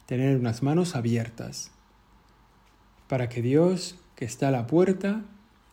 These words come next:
entre y tome posesión de nosotros, para que el Espíritu Santo habite en nuestro corazón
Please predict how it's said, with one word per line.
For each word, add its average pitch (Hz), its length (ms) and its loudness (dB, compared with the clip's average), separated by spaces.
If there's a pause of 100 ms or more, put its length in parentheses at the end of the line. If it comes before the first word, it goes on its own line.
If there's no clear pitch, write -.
entre 170 380 4
y 175 80 2
tome 143 260 2
posesión 143 500 0
de 147 100 0
nosotros, 110 680 -8 (1400)
para 123 200 -4
que 123 140 -2
el 113 80 0
Espíritu 160 560 2
Santo 175 560 -2 (760)
habite 147 440 2
en 151 140 2
nuestro 139 400 -2
corazón 120 580 -6